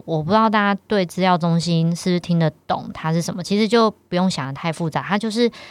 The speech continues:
一个专门一个地方，它想要做很多的模型训练跟识别，所以它可能需要一个很大的基地台，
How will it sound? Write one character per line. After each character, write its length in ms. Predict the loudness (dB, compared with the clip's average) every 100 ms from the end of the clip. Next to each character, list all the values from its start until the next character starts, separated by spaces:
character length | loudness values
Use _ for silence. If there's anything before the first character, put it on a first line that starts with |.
| -20 -10
一 100 | 0
个 120 | 0
专 340 | 0 2 2 4
门 580 | 4 2 2 -2 -6 -10
一 120 | -2
个 120 | -2
地 260 | 0 -2 -2
方， 300 | 0 2 2
它 160 | -2 -4
想 180 | -2
要 160 | 0 0
做 340 | 0 0 0
很 240 | 0 -4 0
多 200 | 2 4
的 80 | 2
模 240 | 2 0
型 240 | -2 -4
训 340 | -4 -4 -2 0
练 260 | 0 -2 -2
跟 180 | 0 0
识 320 | -4 -4 -4 -4
别， 280 | -12 -12 -6
所 120 | -4
以 60 |
它 100 | -2
可 120 | -2 0
能 120 | 0
需 140 | 2
要 140 | 2 2
一 40 |
个 120 | -2
很 200 | -2 -6 2
大 240 | 4 4
的 100 | 0
基 220 | -4 -6
地 200 | -4 -4
台， 160 | -6